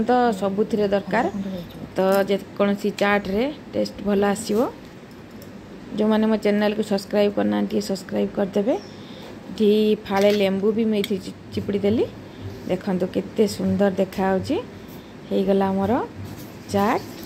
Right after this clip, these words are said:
କର୍ଣ୍ଣ ଚାଟ୍, କେତେ ଟେଷ୍ଟି। ଘରେ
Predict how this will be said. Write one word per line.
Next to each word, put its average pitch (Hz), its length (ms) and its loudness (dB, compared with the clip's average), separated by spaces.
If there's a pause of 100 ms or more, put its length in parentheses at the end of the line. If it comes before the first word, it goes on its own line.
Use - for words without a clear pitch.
କର୍ଣ୍ଣ 190 220 0 (120)
ଚାଟ୍, 208 220 2 (120)
କେତେ - 340 -2 (180)
ଟେଷ୍ଟି। 202 420 0 (920)
ଘରେ 214 200 4